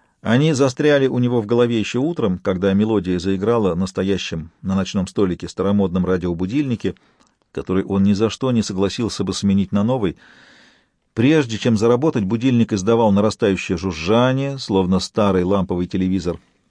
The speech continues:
Обычно Ровера выключал его прежде, чем тот успевал зазвонить, но на этот раз позволил будильнику надрываться. Он был слишком изнурен, чтобы пошевелиться.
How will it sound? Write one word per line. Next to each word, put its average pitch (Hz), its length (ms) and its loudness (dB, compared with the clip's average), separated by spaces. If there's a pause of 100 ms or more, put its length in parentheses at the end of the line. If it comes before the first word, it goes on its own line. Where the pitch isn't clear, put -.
(840)
Обычно 120 680 0 (160)
Ровера 113 480 4
выключал 113 440 0
его 107 220 0
прежде, 92 480 -2
чем 90 160 -6
тот 90 160 -8
успевал 90 380 -2
зазвонить, 98 500 -4 (640)
но - 160 -10
на 139 180 0
этот 151 220 -2
раз 156 260 2
позволил 123 600 0
будильнику 120 520 -2
надрываться. 107 600 -2 (400)
Он 85 160 -8
был 90 140 -2
слишком 107 480 -2
изнурен, 101 460 2
чтобы 95 300 -2
пошевелиться. 110 680 -6